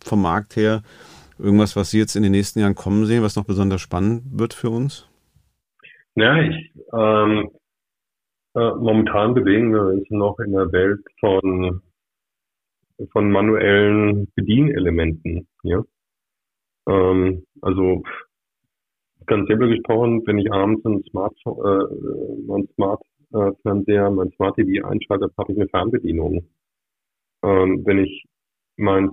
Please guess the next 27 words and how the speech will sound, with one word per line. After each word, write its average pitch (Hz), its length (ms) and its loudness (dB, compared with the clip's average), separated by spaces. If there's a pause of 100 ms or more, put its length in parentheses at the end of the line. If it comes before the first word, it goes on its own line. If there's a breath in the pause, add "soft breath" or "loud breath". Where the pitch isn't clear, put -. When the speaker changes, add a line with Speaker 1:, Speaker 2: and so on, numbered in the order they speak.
Speaker 2:
Smartphone 107 440 0
bediene, 92 380 0
mache 87 180 -2
ich 87 80 -10
das - 160 -6
mit 90 80 -2
den 85 160 0
Fingern. 85 380 0 (1400)
Ähm, 98 500 -2 (140)
oder 98 320 2
ich 87 160 -4
mache 90 200 -2
es - 60 -20
im 95 220 -4
Zweifel 87 320 -2
mit 90 160 0
Audio. 82 760 0
Beim, 85 460 -4 (640)
beim 90 260 -2 (140)
Smart 87 200 -4
T - 80 -2
V 95 220 0
ist - 80 -8
es 90 60 -2
ein 82 80 -4
bisschen - 260 -10
schwieriger. 123 540 2